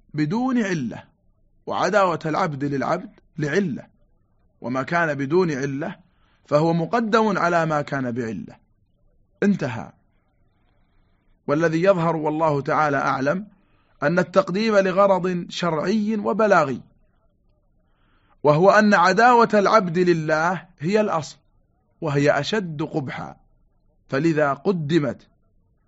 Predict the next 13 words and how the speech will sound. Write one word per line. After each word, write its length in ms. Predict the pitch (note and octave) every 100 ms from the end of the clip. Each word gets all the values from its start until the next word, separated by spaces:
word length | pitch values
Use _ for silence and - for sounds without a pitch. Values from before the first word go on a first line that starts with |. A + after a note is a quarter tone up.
| _ _ _ _ -
وقبحها 760 | D3+ D3+ A#3+ G#3+ G3+ G#3+ A3
في 240 | F#3+ G3+ G3
أنهم 400 | A3 A3 G#3+ G3
عبدوا 560 | A3 A3 A3 A3+ A3+
غير 320 | G3 A#3 B3 G3+
خالقهم 640 | E3+ F3+ D#3 C#3+ B2+ A2+ - _ _ _ _
وشكروا 720 | C#3 C#3+ G#3+ G#3+ G#3+ G#3+ G#3+ - _ _ -
غير 280 | F#3 G3
رازقهم 800 | D#3 C#3+ C3 B2 E3 D#3+ C3 G2+ - _ _ _ _ _
وكذبوا 720 | - - G#3 F#3 F#3 E3+ E3 D#3
رسل 280 | F3 E3
ربهم 640 | D3 D3 B2+ C3 D3+ D3 C#3
وآذوهم. 880 | C#3 C#3+ C#3+ B2+ B2+ D3 A2 A2+